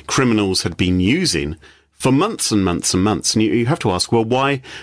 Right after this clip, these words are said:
would they now have blown their own whistle, as it were, and revealed that those messages are compromised? And the reason is that the police got wind of the fact that some of the criminals were actually planning to kill one of their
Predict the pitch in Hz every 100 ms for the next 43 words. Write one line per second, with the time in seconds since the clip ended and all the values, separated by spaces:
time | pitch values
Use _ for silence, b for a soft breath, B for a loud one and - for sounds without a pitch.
0 | B 113 120 - 107 107 110 98 113 -
1 | 113 113 113 110 110 110 107 123 - 87
2 | 85 82 80 82 76 95 98 98 101 101
3 | - B B B - - 101 98 107 95
4 | - 101 95 - 127 95 82 80 104 110
5 | 101 185 196 101 92 - 226 117 - 113
6 | 156 - B B B B 127 117 - -
7 | 160 101 - - 104 127 - 107 175 131
8 | 98 98 98 101 - 98 - - 110 -
9 | - - 190 107 87 - 82 82 107 -
10 | b b b b 107 113 123 - 123 113
11 | - 110 104 98 104 - 120 - - 110
12 | 104 90 107 110 104 110